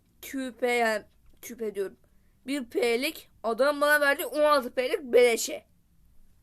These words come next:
Sonra adam, adama ben sordum, "Really?" Yani gerçek. Adam dedi ki, "Yes, really, gerçek."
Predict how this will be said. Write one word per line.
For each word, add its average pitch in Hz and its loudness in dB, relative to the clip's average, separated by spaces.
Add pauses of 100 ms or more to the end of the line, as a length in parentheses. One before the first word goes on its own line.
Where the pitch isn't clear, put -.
(2500)
Sonra 285 -6
adam, 269 4 (180)
adama 269 -2
ben 285 2
sordum, 269 -2
"Really?" 285 2 (1300)
Yani 240 -2
gerçek. 226 2 (1400)
Adam 254 -2
dedi 294 -4
ki, 247 -16
"Yes, 254 -2
really, 226 4
gerçek." 196 -4